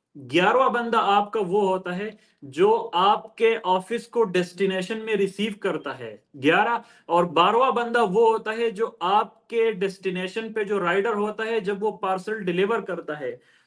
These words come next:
तो बारह बंदों के चूल्हे जलते हैं भाई। आप अगर सिर्फ एक order निकालते हैं तो बारह बंदों के चूल्हे जलते हैं।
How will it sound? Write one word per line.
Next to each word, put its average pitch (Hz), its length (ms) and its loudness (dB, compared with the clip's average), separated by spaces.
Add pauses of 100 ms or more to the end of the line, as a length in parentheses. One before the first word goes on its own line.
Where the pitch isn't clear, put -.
(100)
तो 240 100 2
बारह 202 500 2
बंदों 240 400 -2
के 254 120 -2
चूल्हे 220 360 -2
जलते 180 300 -2
हैं 165 140 -4
भाई। 156 340 -8 (380)
आप 196 320 0
अगर 226 280 -2
सिर्फ 226 440 -4 (120)
एक 262 260 2
order 220 300 0
निकालते 202 480 -4
हैं 202 220 -6
तो 202 100 -6
बारह 170 420 0
बंदों 190 360 -4
के 190 120 -6
चूल्हे 180 340 -6
जलते 160 300 -8
हैं। 175 300 -12